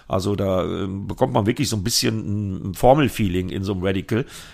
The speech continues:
Der hat mich mitgenommen und ich bin ja bei Martin auch schon mal mitgefahren am Nürburgring. Ich bin bei Timo schon mitgefahren auf der Nordschleife. Ich bin schon bei vielen Leuten mitgefahren. Äh, das, was dieser achtzehnjährige Colin Carisani mir da in diesem Radical auf der Rennstrecke in Meppen gezeigt hat,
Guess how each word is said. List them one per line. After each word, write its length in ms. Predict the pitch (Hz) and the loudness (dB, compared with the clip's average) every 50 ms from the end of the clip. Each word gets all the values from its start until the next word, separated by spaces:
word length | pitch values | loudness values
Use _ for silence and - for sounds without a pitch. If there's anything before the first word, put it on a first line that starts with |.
| - - - | -20 -8 -4
Der 120 | - 90 | 0 0
hat 120 | 107 - - | 0 2 2
mich 160 | 175 151 - | 0 0 2
mitgenommen 760 | 131 143 - - - - 156 120 101 98 87 92 120 165 190 - - - - - - _ | 2 2 2 0 0 -2 0 0 0 0 -2 -2 -2 -4 -6 -8 -14 -20 -20 -20 -16 _
und 140 | - 104 120 | -2 0 0
ich 100 | 117 - | 2 4
bin 100 | 165 175 | 4 6
ja 80 | 180 | 8
bei 100 | 160 165 | 8 6
Martin 400 | 143 131 123 139 160 - 208 185 | 6 6 6 4 4 4 2 4
auch 160 | 160 156 185 - | 4 4 4 4
schon 140 | - 175 | 2 4
mal 140 | 131 120 117 | 4 4 4
mitgefahren 680 | 110 110 107 - - 117 - - 113 90 85 82 76 - - | 4 2 2 0 -2 -4 -2 -2 -2 -2 -2 -2 -6 -4 -2
am 120 | 110 110 | 0 2
Nürburgring. 580 | 110 110 113 120 123 110 - - 104 90 80 76 - | 6 6 6 6 6 4 2 0 -4 -4 -4 -4 -8
Ich 100 | - - | -6 -4
bin 120 | 120 113 | -2 0
bei 120 | 107 123 92 | 0 0 2
Timo 300 | - 156 185 190 160 123 | 2 4 6 6 6 4
schon 180 | - 120 104 | 4 2 0
mitgefahren 520 | 104 107 - - 104 - - 95 90 85 87 | 0 -2 -2 -4 -6 -4 -4 -4 -4 -4 -4
auf 120 | 90 - | -4 -2
der 100 | - 104 | -2 0
Nordschleife. 580 | 95 104 123 131 - - 117 98 85 78 - - | 2 2 2 2 2 0 0 0 0 -2 -4 -6
Ich 100 | - - | -8 -6
bin 100 | 120 98 | -4 -2
schon 120 | 117 113 | 0 0
bei 80 | 113 101 | 0 0
vielen 260 | 113 160 196 180 131 | 0 2 2 2 4
Leuten 320 | 107 101 101 87 - 104 | 2 2 0 0 -2 -2
mitgefahren. 600 | 98 101 101 - - - 85 - 98 82 78 76 - - - - - - - - - - - - | -2 -2 -2 -2 -4 -10 -8 -6 -6 -6 -6 -8 -12 -16 -20 -20 -20 -20 -20 -20 -20 -16 -2 2
Äh, 260 | 117 107 110 110 104 | 4 6 6 6 6
das, 240 | 95 123 120 - 139 | 4 4 2 2 2
was 160 | 143 143 - | 0 0 0
dieser 440 | - 147 147 123 143 139 131 - - | -2 -4 0 4 4 4 4 4 2
achtzehnjährige 840 | 123 135 - - - - 175 165 151 143 135 113 139 135 123 123 | 0 0 0 -2 -2 0 0 2 2 2 2 2 0 0 0 -2
Colin 340 | 110 - 127 123 131 131 127 | -2 -2 0 0 0 0 -2
Carisani 680 | 110 131 117 113 113 104 - - 107 117 131 135 127 | -2 -2 -2 -2 -2 -2 -2 -2 -2 -2 -2 -2 -2
mir 180 | 120 120 120 120 | 0 2 2 2
da 100 | 120 117 | 2 0
in 140 | - 107 107 | 0 0 0
diesem 280 | 113 92 98 104 92 | -2 -2 -2 -2 0
Radical 400 | 98 117 156 180 - - 120 95 | 2 2 2 0 -2 -2 -4 -4
auf 160 | - - 95 | -4 -4 -4
der 140 | - - 87 | -4 -4 -2
Rennstrecke 420 | 85 104 113 - - - - - 90 | -2 -2 -4 -2 -2 -2 -4 -4 -4
in 120 | 87 90 | -4 -2
Meppen 280 | 104 135 - - - - | -2 -2 -2 -4 -8 -8
gezeigt 460 | - - - - 87 73 73 - - | -6 -6 -6 -4 -4 -4 -4 -2 -2
hat, 160 | - - | -2 -2